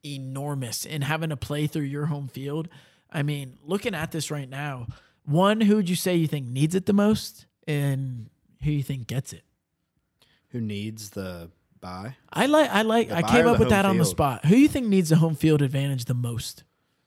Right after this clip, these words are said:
Speaker 2: The Titans. I think the Titans aren't that great of a football team, and if they're playing at, you know, if they're playing in Arrowhead, they're fucked.
Speaker 1: I mean, I'll agree completely, but you think they're getting the one seed?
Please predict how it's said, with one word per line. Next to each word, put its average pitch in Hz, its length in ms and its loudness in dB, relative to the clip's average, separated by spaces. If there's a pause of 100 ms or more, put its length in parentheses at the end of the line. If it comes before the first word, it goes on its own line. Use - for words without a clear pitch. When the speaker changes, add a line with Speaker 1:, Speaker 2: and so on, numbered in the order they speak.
(100)
Speaker 2:
The - 80 -20
Titans. 92 560 -14 (1400)
I 98 40 -10
think 101 120 -8
the 98 80 -14
Titans 95 380 -12
aren't 90 260 -14 (240)
that 92 240 -14
great 92 180 -10
of 90 80 -14
a 90 40 -16
football 98 360 -8
team, 107 440 -6 (120)
and 87 120 -12
if 82 120 -18 (220)
they're 101 160 -8
playing 101 400 -8
at, 90 340 -12
you 95 120 -12
know, 85 200 -12
if 92 100 -18
they're 117 120 -4
playing 123 240 -4
in 92 100 -10
Arrowhead, 104 680 -6
they're - 100 -12
fucked. - 420 -18
Speaker 1:
I 156 40 2
mean, 165 140 0
I'll 180 180 2
agree 165 200 0
completely, 131 460 -2
but 113 140 -8
you 127 100 -2
think 156 180 -2
they're 127 100 -2
getting 123 200 -8
the 131 80 -8
one 127 180 -2
seed? 139 340 -6